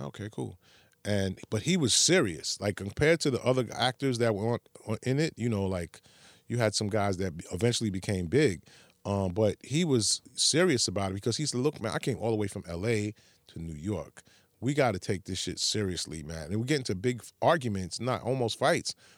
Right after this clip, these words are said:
on the set of Juice because he, you know, he felt like some of the other guys were not taking it as serious as he was. And so, you know,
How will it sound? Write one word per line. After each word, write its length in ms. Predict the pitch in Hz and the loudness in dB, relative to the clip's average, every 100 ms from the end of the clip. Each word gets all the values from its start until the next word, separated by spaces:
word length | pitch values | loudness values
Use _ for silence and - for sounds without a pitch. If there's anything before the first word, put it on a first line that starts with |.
| _ - | _ -6
on 120 | 98 | -2
the 60 | |
set 200 | 92 92 | 0 -2
of 80 | 90 | -4
Juice 200 | 80 90 | -4 -6
because 340 | - 87 90 90 | -6 -4 -4 -4
he, 160 | 101 - | -10 -6
you 120 | 117 | -4
know, 60 | 90 | -4
he 100 | 95 | -4
felt 220 | - 87 | -4 -4
like 160 | 95 | -6
some 120 | - 95 | -6 -6
of 60 | |
the 60 | 92 | -6
other 80 | 87 | -6
guys 240 | 92 87 | -6 -6
were 60 | 92 | -8
not 200 | 92 - | -8 -8
taking 280 | 87 78 85 | -10 -8 -10
it 100 | 80 | -8
as 100 | 85 | -4
serious 340 | 95 87 80 | -4 -4 -4
as 120 | 67 | -6
he 140 | - 139 | -4 -2
was. 300 | 92 52 - - - - _ _ - | -2 -6 -14 -20 -20 -20 _ _ -2
And 400 | 98 95 92 87 | 0 2 0 0
so, 380 | 113 98 95 - - - _ _ | 2 2 0 -4 -18 -20 _ _
you 120 | 139 | 0
know, 260 | 160 131 120 | 2 4 2